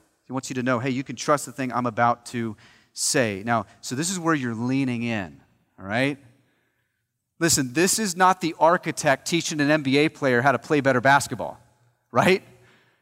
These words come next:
This is Michael Jordan saying, "Hey, here's what I've learned in my career. I'm the best in the game here. Here's how you shoot. Here's how you dribble. Here's how you know the whole framework for how the N B A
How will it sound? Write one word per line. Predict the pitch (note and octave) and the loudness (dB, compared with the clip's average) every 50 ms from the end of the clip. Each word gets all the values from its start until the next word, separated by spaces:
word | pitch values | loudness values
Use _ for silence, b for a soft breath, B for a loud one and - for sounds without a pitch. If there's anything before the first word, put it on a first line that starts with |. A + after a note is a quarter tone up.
| b - | b 0
This | F3+ G#3 G3+ - | 2 2 2 2
is | G#3 D#3 | 0 2
Michael | E3 G3 F3+ - - F#3 | 2 2 2 2 0 -4
Jordan | E3+ C3 A#2+ D#3+ F#3 G3 F#3+ F3 | -4 -2 0 2 4 4 2 2
saying, | C#3+ - - D#3+ D3 D3 C#3+ | 0 0 2 2 2 2 4
"Hey, | E3 E3+ D#3 | 4 2 2
here's | C3+ D#3+ F#3 G3+ G3+ F#3 | 4 4 4 4 2 2
what | F#3 G3+ F#3+ | 2 4 6
I've | E3+ D#3+ D#3+ C#3+ D3 | 6 6 4 2 0
learned | D3+ F3 F3+ F#3 F3+ F3 | 0 2 2 2 0 2
in | F3 | 2
my | E3+ E3 D#3+ | 2 2 2
career. | - - - F3 D#3+ F3 G3 F3+ D3+ D3+ C#3+ B B B B | 2 0 0 2 4 4 4 6 4 4 2 B B B B
I'm | D3+ E3 | 0 2
the | D#3+ D#3+ | 2 2
best | B2+ D3 F3+ G3 F#3 - - | 4 4 4 4 2 0 -4
in | G3+ | -4
the | E3 D#3 | -4 -4
game | C3+ C#3+ F3 E3+ E3 D3+ | 0 0 2 2 2 2
here. | D3+ D3 C#3 | 2 2 2
Here's | D3 E3+ G3 F#3 | 2 2 2 4
how | G#3 G3 | 2 2
you | G3+ G#3+ G#3 | 2 0 -2
shoot. | - - - F#3+ F#3 F3 | -2 -2 0 0 0 2
Here's | C#3+ D3+ E3 E3+ | 2 2 2 2
how | - F#3 | 2 0
you | F#3+ G3 G3+ | 0 0 -2
dribble. | D#3+ C#3 E3 E3+ D#3+ E3+ E3+ B B B B B | -2 0 0 2 2 2 0 B B B B B
Here's | - F3 F#3 G#3+ G3+ - | -2 0 2 2 2 4
how | G3 G#3 | 2 2
you | G#3 G#3 G#3 G3 | 2 2 0 2
know | F#3 F3+ F3 F3 F3+ F3+ | 4 4 6 6 4 4
the | D#3+ E3+ D#3 | 2 2 2
whole | D3 F3 F3+ F3+ | 4 2 2 2
framework | - - - - F#3 G#3 A3+ A#3+ C4 B3 G#3+ E3 E3+ E3 - | 0 -4 -8 -2 2 2 4 4 4 2 2 2 2 2 2
for | - E3+ E3+ | 0 2 4
how | E3 E3 E3 | 4 4 4
the | D3+ C#3+ D3+ | 2 0 0
N | E3+ F#3+ G#3+ | 2 0 0
B | F#3+ G#3+ F#3+ E3+ | 0 2 2 4
A | D#3+ D#3 D#3+ D#3 | 4 4 2 0